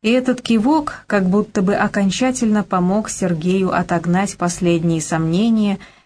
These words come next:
и решиться на серьёзный разговор с молодой женой. «Мы с вами ещё во Франции много говорили о том, что делать,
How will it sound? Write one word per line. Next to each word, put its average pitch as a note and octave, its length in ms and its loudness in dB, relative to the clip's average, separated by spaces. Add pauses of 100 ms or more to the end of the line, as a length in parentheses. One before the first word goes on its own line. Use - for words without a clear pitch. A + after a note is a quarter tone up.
(100)
и A3+ 120 0
решиться A#3 600 0
на G#3 100 2
серьёзный F3+ 640 0
разговор E3+ 560 0
с - 100 -8
молодой E3+ 400 0
женой. F3+ 480 -4 (2250)
«Мы A3 180 4
с A#3 120 -2
вами A#3 320 4
ещё A#3 300 2
во A3+ 120 2
Франции A3+ 680 0
много F3+ 400 2
говорили F3 460 2
о E3+ 120 0
том, G#3 300 0
что E3+ 300 -2
делать, G3 500 0